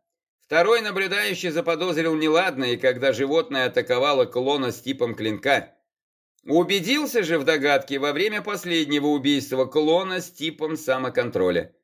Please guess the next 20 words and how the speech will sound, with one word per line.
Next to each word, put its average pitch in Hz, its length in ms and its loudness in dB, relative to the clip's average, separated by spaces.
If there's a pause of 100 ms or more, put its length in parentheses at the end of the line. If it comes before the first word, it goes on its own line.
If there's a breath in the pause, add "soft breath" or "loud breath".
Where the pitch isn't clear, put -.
(460)
Я 170 300 2
понимаю, 185 520 0
что 131 200 -6
там 156 200 -2
у 151 60 -2
тебя 151 240 0
не 202 140 0
было 135 200 2
выбора, 95 520 -2 (260)
но 175 280 -2
теперь 226 440 2
в 185 60 -12
твоем 208 480 -2
досье 196 420 0
вписан 190 640 -8
запрещенный 170 880 0
тип 151 320 -6
магии. 107 500 0 (600)
Это 127 260 6
проблема? 120 580 2